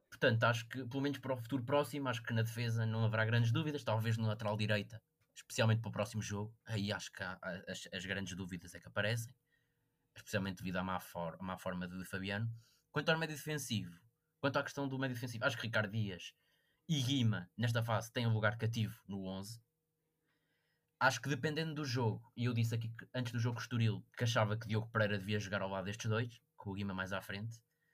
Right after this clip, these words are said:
acabou por jogar o Xabi. No próximo jogo, apesar de ser um jogo semelhante, eu acho que vai jogar o Xabi e acho que aí até faz mais sentido, porque eu acho que este Feirense não é tão forte como o Estoril,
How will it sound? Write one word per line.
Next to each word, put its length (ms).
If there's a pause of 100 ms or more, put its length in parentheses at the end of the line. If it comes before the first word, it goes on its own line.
(260)
acabou 240
por 80
jogar 140
o 40
Xabi. 480 (460)
No 100
próximo 360
jogo, 280
apesar 220
de 60
ser 60
um 60
jogo 180
semelhante, 440
eu 120
acho 180
que 80
vai 120
jogar 160
o 40
Xabi 380
e 60
acho 180
que 80
aí 100
até 140
faz 160
mais 140
sentido, 340 (100)
porque 160
eu 60
acho 140
que 80
este 120
Feirense 340
não 100
é 60
tão 140
forte 260
como 140
o 20
Estoril, 380